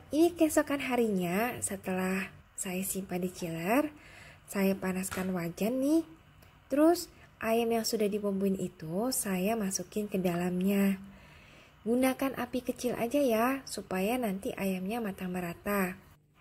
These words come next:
Ini wajannya pakai yang anti lengket ya, teman-teman. Kalau yang bisa lengket, nanti nggak jadi, karena bakal hancur ayamnya. Hmm,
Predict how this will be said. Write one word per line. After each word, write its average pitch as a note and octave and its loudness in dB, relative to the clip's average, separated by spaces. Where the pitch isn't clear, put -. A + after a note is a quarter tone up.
Ini C#4+ 6
wajannya G#3+ 4
pakai G#3+ -2
yang G#3 -2
anti G3+ -2
lengket F#3+ -2
ya, A3 2
teman-teman. G#3 0
Kalau F#3+ 4
yang F#3+ 6
bisa F#3 0
lengket, F3+ 0
nanti F3+ 0
nggak G3 6
jadi, B3+ 4
karena F#3+ -2
bakal G3 0
hancur A3+ -2
ayamnya. F3 -2
Hmm, C#4+ 0